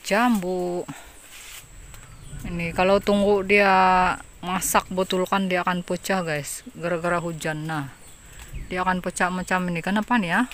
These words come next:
Eh, kambing. Nah, jatuh sudah. Pacak dia.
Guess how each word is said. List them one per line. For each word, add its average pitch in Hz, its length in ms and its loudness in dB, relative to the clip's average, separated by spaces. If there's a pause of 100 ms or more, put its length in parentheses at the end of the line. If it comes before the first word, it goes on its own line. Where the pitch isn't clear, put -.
(200)
Eh, 185 80 -2
kambing. 180 560 -6
Nah, 143 160 -8 (160)
jatuh 165 320 -8
sudah. 151 240 -12 (1400)
Pacak - 560 -10
dia. 151 240 -10